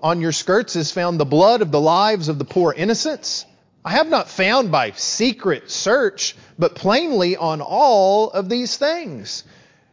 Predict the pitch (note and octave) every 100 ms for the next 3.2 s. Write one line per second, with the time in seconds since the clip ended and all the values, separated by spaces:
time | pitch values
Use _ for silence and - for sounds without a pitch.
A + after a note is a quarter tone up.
0 | _ B2 B2+ A2 G2 F2 - - C4+ -
1 | G#3+ - A#3 F3 F#3 F3+ D3+ C3 G3 G3
2 | F3+ E3+ D#3+ D#3 C#3+ E3 C3+ A#2 C#3+ F3
3 | C3+ F#2